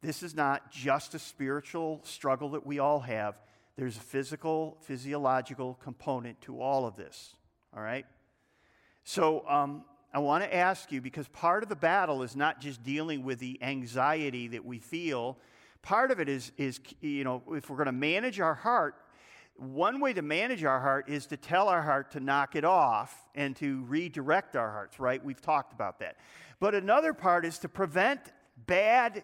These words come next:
stuff getting into our heart. So three things. Number one,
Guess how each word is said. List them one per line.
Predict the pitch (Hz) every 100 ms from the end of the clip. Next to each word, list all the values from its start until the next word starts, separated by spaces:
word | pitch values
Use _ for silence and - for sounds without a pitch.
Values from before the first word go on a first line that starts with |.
| -
stuff | - - - 202 180 135
getting | 123 185 202 202
into | 196 202 269 302 220 - 180 156 156
our | 143 143 127
heart. | 113 131 113 - - - - -
So | - 196 185 - -
three | - 233 262
things. | - 220 135 135
Number | 160 175
one, | 175 190 185 175